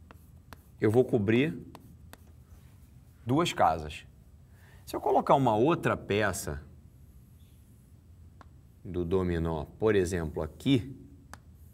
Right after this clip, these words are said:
eu também vou cobrir duas casas do tabuleiro.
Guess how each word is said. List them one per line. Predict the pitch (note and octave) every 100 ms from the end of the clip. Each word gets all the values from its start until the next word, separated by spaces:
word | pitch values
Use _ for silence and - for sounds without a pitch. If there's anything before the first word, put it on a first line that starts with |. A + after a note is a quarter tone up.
| - - - - -
eu | B2+
também | C3+ C3 G#2 A2+
vou | C3+ B2
cobrir | A#2+ F2+ F2 B2+ E3 - - - - - - - - - - - - - - -
duas | F2+ B2+ C#3
casas | - G2 G#2+ A#2
do | B2
tabuleiro. | A#2+ A#2+ D#3+ A2 D#2+ C#2+